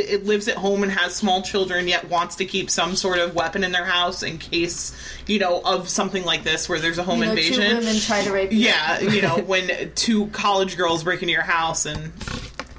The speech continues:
Speaker 1: we'll leave it at that. Anyway, he had, like, a pot, and it was, like,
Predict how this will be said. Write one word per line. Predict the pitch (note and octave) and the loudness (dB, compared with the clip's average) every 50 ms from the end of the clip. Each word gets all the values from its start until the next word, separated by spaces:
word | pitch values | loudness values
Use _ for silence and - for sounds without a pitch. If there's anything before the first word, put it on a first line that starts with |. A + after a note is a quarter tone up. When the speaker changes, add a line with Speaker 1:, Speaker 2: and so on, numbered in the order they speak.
| - - - - - - - - - - - - - - - - - - - - | -20 -20 -20 -20 -14 -10 -10 -10 -8 -10 -14 -14 -18 -20 -20 -20 -20 -20 -6 -2
Speaker 1:
we'll | F3+ E3+ | 0 2
leave | E3+ E3+ E3 | 2 0 0
it | D#3 | -2
at | C#3+ E3+ | 0 2
that. | E3 E3 D#3+ - - - - - - - | 2 2 2 0 -4 -12 -16 -18 -12 -2
Anyway, | - A#3 A3+ G3+ F#3+ F3+ F3+ | 0 2 4 4 4 2 0
he | - F#3 A#3 | 0 0 0
had, | A#3 A3 | 0 0
like, | A#3+ A#3 | 0 -2
a | A#3 - | -2 -2
pot, | - - - - - C4 D4+ C#4+ F3+ D#3+ D3+ - - | -4 -8 -12 -4 0 0 2 2 2 2 0 -2 -2
and | - F3+ F3+ | -2 -2 -2
it | F3+ - | 0 0
was, | G3 G3 G3+ | -2 -2 0
like, | F#3 F#3+ F3+ F3+ F3+ F3 - - | 0 0 2 2 0 -2 -4 -4